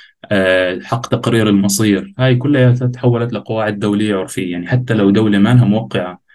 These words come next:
على اتفاقية دولية معينة، هذا بظل ملزم لها أن تطبق هاي الاتفاقية. القواعد الآمرة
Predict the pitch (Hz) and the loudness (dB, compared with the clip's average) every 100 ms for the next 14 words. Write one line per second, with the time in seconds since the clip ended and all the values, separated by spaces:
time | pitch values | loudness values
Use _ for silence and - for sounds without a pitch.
0 | _ _ - 101 104 - - 98 113 107 | _ _ -4 -2 -2 -4 -4 -2 0 0
1 | 98 98 101 98 95 95 92 95 123 123 | 0 0 0 0 -2 -6 -8 -2 -2 0
2 | 123 120 123 113 104 127 127 110 123 127 | 2 2 2 2 2 4 4 4 4 2
3 | 107 98 95 95 101 98 98 101 101 - | 2 -2 -4 -6 -4 -2 -4 -4 -6 -6
4 | - 90 87 - - 87 85 90 87 - | -10 -8 -8 -6 -6 -6 -6 -8 -10 -14
5 | _ _ _ _ _ _ _ _ - 101 | _ _ _ _ _ _ _ _ -8 -2
6 | 123 151 151 139 127 139 139 113 98 104 | 0 2 4 4 2 2 2 2 2 -2